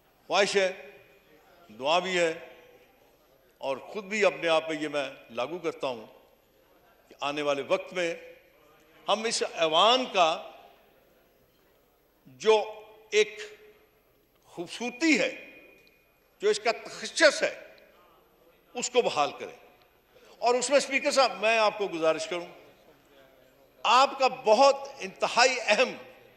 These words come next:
हिस्सा होगा उसमें। आपने ये भूलना होगा कि आपका किस सियासी जमात के साथ ताल्लुक है।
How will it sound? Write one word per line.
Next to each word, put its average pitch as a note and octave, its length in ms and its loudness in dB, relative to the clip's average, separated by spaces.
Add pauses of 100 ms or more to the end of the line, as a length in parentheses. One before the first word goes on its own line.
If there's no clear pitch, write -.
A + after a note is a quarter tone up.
(1160)
हिस्सा E3+ 240 -2
होगा B2 280 -6
उसमें। - 260 -12 (1700)
आपने C4+ 380 4
ये C4+ 200 4 (920)
भूलना C#4+ 460 0
होगा G3 400 2 (840)
कि - 60 -6
आपका G3 520 0
किस A#3 280 -10
सियासी G3 420 -4 (140)
जमात D#3 360 -2
के D#3+ 60 -8
साथ C3+ 200 -6 (120)
ताल्लुक G2+ 280 -14
है। - 160 -20